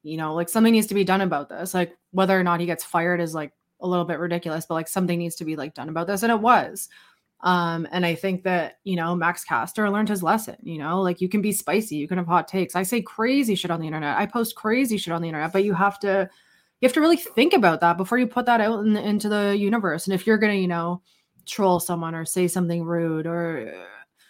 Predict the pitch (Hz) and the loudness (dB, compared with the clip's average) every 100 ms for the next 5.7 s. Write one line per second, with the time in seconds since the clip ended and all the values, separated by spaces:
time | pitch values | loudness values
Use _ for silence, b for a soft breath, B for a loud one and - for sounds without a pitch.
0 | b 254 349 359 247 220 233 208 160 190 | b 2 4 6 4 6 4 4 4 0
1 | 175 - 208 202 196 196 190 170 185 180 | 0 4 4 4 -2 -2 0 -2 -4 -2
2 | 170 196 175 175 - 170 170 180 - 165 | 0 0 0 -4 -6 -4 -2 -2 -4 -10
3 | - 190 170 160 160 175 160 143 139 214 | -2 -2 0 -4 -6 -6 -6 -6 -4 -2
4 | 214 185 175 _ - 202 277 - 302 - | 0 0 -4 _ 4 6 6 0 -6 -4
5 | - - - 151 - 131 - | -6 -6 -12 -12 -12 -14 -16